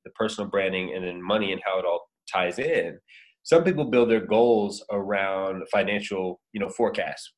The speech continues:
five-year forecast or three-year forecast, or this is what I wanna, you know, reach per month or something like that. And so if you have that outcome or you have that goal and you know, "Okay, I wanna do, you know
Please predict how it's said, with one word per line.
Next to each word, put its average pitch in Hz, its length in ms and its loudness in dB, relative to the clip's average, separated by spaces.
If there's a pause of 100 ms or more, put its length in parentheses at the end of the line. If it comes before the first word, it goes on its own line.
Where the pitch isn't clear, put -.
five-year 98 320 0
forecast 104 680 2
or 87 240 -4
three-year 107 280 0
forecast, 101 640 0
or 87 160 -4
this 98 100 -4
is 104 120 -10
what 98 100 2
I 95 60 2
wanna, 92 260 -4 (160)
you 110 100 -6
know, 85 180 -2
reach 104 360 -4 (120)
per 95 160 0
month 104 360 0
or 87 380 -4
something 107 280 -4
like 87 220 -4
that. 92 220 0 (360)
And 113 80 -4
so 107 180 0
if 98 120 -6
you 110 120 -4
have 135 280 2
that 104 280 2
outcome 110 380 0
or 92 60 -6
you 95 140 -8
have 117 160 -2
that 90 240 -2
goal 104 360 4 (400)
and 104 140 -2
you 101 160 -2
know, 104 380 6
"Okay, 104 200 0
I 98 100 4
wanna 101 280 -2
do, 98 480 -6 (180)
you 190 120 -8
know - 120 -8